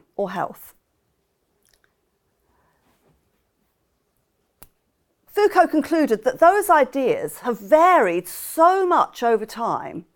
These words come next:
that ultimately we have to conclude that everything is relative.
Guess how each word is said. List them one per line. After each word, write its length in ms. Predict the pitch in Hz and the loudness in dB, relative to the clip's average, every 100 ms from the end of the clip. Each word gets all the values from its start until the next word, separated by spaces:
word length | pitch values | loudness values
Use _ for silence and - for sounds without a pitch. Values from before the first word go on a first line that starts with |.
| _ _ _ - | _ _ _ -16
that 160 | - | 0
ultimately 520 | 294 370 - 269 - | 2 2 -2 -8 -6
we 120 | 165 202 | -6 -6
have 200 | 170 - | -8 -10
to 80 | |
conclude 480 | - 214 240 202 165 | -16 -8 -2 0 0
that 320 | - - - _ _ - | -2 -4 -4 _ _ -4
everything 640 | 339 269 - 135 117 190 _ _ - | -2 -2 -8 -10 -8 -16 _ _ -8
is 140 | 226 | -2
relative. 580 | 294 320 226 - - | 0 0 -2 -10 -12